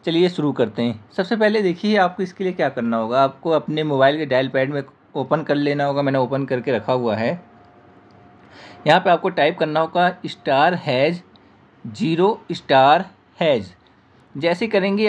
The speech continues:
आपके सामने ये वाइट background की screen open हो जाएगी। यहाँ आप देखेंगे कई चीज़ें जैसे red, green, blue, receiver, vibration, mega camera, sensor, touch speaker,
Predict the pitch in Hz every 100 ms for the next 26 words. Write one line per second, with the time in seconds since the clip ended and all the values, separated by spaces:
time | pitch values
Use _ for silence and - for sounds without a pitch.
0 | 185 160 185 175 151 170 214 214 220 202
1 | 120 127 - - - - - 147 123 135
2 | 160 196 208 - - - - - - -
3 | 143 143 139 139 165 190 175 - 185 170
4 | 143 160 123 117 123 147 165 214 208 170
5 | 170 180 208 208 170 170 160 139 139 143
6 | 156 143 156 151 120 139 156 151 123 131
7 | 127 - _ _ - _ - - 160 151
8 | 185 185 185 190 - _ _ _ _ _
9 | - 131 135 139 147 156 151 202 190 180
10 | - _ 139 131 135 143 165 175 175 180
11 | 175 180 - 135 120 127 - 190 196 _
12 | 175 180 - - 147 - 135 123 156 160